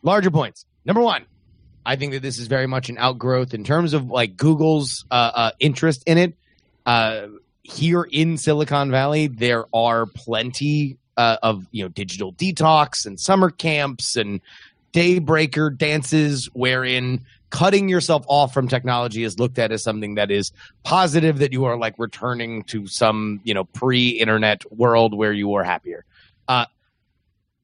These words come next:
all these things are, to me, examples of how we are evolving past the idea that we have this ability. And this is, to me, has always been typified by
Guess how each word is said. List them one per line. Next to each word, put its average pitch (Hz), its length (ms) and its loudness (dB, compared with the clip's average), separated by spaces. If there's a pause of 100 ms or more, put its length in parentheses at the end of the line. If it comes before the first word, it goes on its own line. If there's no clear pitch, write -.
(180)
all 208 260 2
these 208 340 0
things 101 680 -4 (500)
are, 123 580 0 (300)
to 160 160 2
me, 151 800 0 (260)
examples 156 640 0
of 175 80 -2
how 131 260 2
we 135 180 -2
are 110 140 -2
evolving 156 580 0
past 131 360 -4
the 113 140 -6
idea 107 420 -2
that 147 140 -4
we 117 280 -8
have 147 600 0
this 127 320 0
ability. 113 640 -4 (340)
And 120 200 -4
this 143 200 0
is, 139 100 -4
to 139 120 -2
me, 175 200 0
has 165 160 -2
always 170 320 2
been 156 140 -4
typified 127 580 0
by 117 400 2